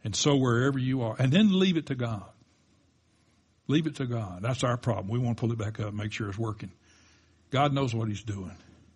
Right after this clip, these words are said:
And we will sow the seed of the kingdom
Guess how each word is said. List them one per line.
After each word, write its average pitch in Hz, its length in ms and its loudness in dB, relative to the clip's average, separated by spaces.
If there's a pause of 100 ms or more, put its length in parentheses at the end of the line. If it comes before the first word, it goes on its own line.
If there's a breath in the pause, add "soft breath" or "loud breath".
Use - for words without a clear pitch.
(880)
And 101 100 -8
we 156 200 8
will 202 100 6
sow 113 560 2 (480 soft breath)
the 107 100 -4
seed 120 760 0 (600 soft breath)
of 104 140 -4
the 107 80 -4
kingdom 104 640 -2